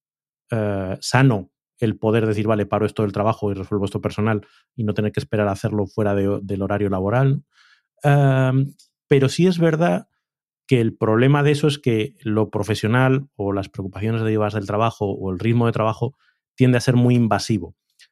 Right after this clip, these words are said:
Es decir, que, que por mucho que yo crea en esa ósmosis en que los dos, eh, elementos se tienen que combinar, es verdad que lo del trabajo tiende a ser, eh, a dominar mucho más. Y en ese sentido sí que creo que merece la pena que hagamos el esfuerzo de reservar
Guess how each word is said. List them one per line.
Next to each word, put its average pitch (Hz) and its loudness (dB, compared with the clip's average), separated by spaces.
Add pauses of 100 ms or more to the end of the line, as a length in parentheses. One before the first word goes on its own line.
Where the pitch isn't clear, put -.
(180)
Es 123 2
decir, 131 0
que, 104 0
que 110 0
por 107 -2
mucho 131 2
que 143 4
yo 139 2
crea 135 2
en 127 2
esa 120 0
ósmosis 113 0
en 104 -2 (160)
que 104 -2
los 101 -4
dos, 113 -2
eh, 107 -2
elementos 110 0
se - -8
tienen 110 -2
que - -6
combinar, 117 2 (400)
es 120 0
verdad 117 2
que 131 4
lo 120 4
del 117 2
trabajo 113 0
tiende 113 2
a - -4
ser, 107 -2 (380)
eh, 92 -2
a 107 -4
dominar 110 2
mucho 113 0
más. 90 -6
Y 123 -2
en 117 2
ese 120 0
sentido 139 4
sí 139 -4
que 139 0
creo 127 0
que 135 0
merece 120 0
la 113 0
pena 117 -2
que 107 -4
hagamos 107 -2
el 110 -2
esfuerzo 107 -4
de 104 0 (520)
reservar 117 2